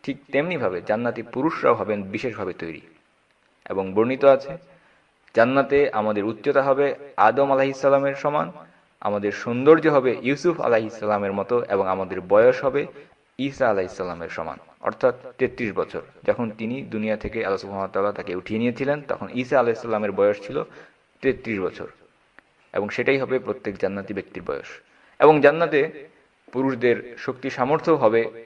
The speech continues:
অনেক বেশি। তিরমিজিতে বর্ণিত একটি হাদিসে রাসূলুল্লাহ সাল্লাল্লাহু আলাইহি ওয়াসাল্লাম বলেছেন,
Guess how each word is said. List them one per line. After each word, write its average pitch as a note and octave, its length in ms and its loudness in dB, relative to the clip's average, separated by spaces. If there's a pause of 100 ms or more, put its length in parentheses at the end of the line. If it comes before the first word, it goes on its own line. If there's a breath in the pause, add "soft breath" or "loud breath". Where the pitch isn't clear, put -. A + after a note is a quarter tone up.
অনেক C3+ 260 0
বেশি। - 240 -12 (1120)
তিরমিজিতে C#3 500 4
বর্ণিত A#2 320 -2
একটি G#2 240 -4
হাদিসে F#2 300 -8 (340)
রাসূলুল্লাহ F#2+ 460 -4
সাল্লাল্লাহু F2+ 260 -8
আলাইহি F2 160 -12
ওয়াসাল্লাম F2 80 -10
বলেছেন, F#2+ 580 -8